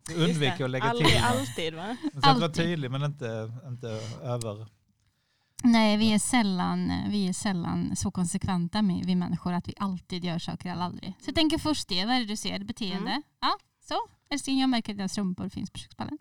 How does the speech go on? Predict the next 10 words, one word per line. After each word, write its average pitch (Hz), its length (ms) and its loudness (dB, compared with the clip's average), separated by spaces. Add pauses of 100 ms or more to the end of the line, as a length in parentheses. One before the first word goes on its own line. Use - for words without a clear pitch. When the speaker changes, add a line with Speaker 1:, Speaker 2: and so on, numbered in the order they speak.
(760)
Speaker 3:
Och 285 160 6
sen, 262 340 4
vad 311 140 6
gör 262 220 6
det 240 120 2
med 208 240 4
dig 339 300 -2
då? 247 100 4
<laughs> - 300 10 (1300)
Eh, 240 460 4